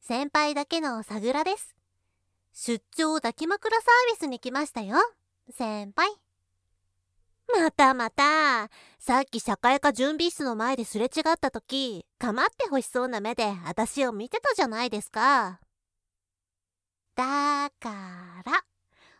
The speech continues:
わざわざ付き合ってあげてるんですよ。ちゃんと感謝してくださいね、先輩。しー。それなら、先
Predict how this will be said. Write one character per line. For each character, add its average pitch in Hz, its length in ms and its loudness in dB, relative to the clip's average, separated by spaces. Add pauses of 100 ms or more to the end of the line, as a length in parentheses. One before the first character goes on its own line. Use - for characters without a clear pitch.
わ 269 160 4
ざ 269 140 4
わ 226 120 -2
ざ 196 120 -10
付 - 160 -20
き 330 140 -8
合 403 40 0
っ 508 120 -4
て 453 100 2
あ 269 100 2
げ 226 120 -6
て 240 140 -2
る 254 140 -6
ん 247 60 -12
で 202 80 -8
す - 140 -16
よ。 208 180 -8 (680)
ち - 80 -8
ゃ 240 180 0
ん 240 60 -10
と 254 140 -4
感 302 280 0
謝 214 120 -6
し - 100 -16
て 294 100 -8
く 339 100 -4
だ 339 100 0
さ 359 160 4
い 302 100 -2
ね、 339 100 0 (440)
先 208 400 -6
輩。 403 200 2 (3750)
し - 200 -8
ー。 330 500 -8 (1200)
そ 220 240 -6
れ 277 160 0
な 302 180 -4
ら、 269 360 -8 (380)
先 233 340 -8